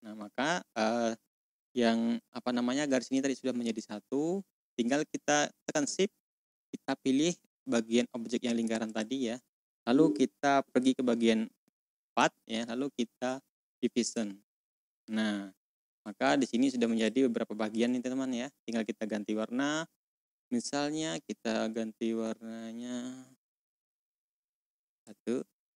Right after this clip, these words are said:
ya, eh, dua, tiga, empat, lima, dan enam. Nah,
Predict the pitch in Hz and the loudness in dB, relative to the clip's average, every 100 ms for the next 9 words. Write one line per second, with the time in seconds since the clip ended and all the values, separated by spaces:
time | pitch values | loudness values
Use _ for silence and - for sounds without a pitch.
0 | _ 101 104 - _ _ _ _ _ _ | _ -14 -12 -12 _ _ _ _ _ _
1 | - 65 57 _ _ - 101 127 170 _ | -20 -20 -20 _ _ -6 -4 -4 -8 _
2 | _ _ _ _ _ _ _ _ _ _ | _ _ _ _ _ _ _ _ _ _
3 | _ _ _ 113 120 127 139 175 _ _ | _ _ _ -4 -4 -4 -8 -10 _ _
4 | _ _ _ _ _ _ _ _ _ _ | _ _ _ _ _ _ _ _ _ _
5 | _ _ _ 110 104 139 - _ _ _ | _ _ _ -14 -6 -6 -6 _ _ _
6 | _ _ _ _ _ _ 101 98 110 123 | _ _ _ _ _ _ -20 -20 -18 -16
7 | 165 _ _ _ _ _ _ _ 117 120 | -18 _ _ _ _ _ _ _ -16 -16
8 | - 113 107 104 101 98 _ _ _ 104 | -16 -20 -20 -20 -20 -20 _ _ _ -12
9 | 107 107 101 98 | -10 -8 -10 -14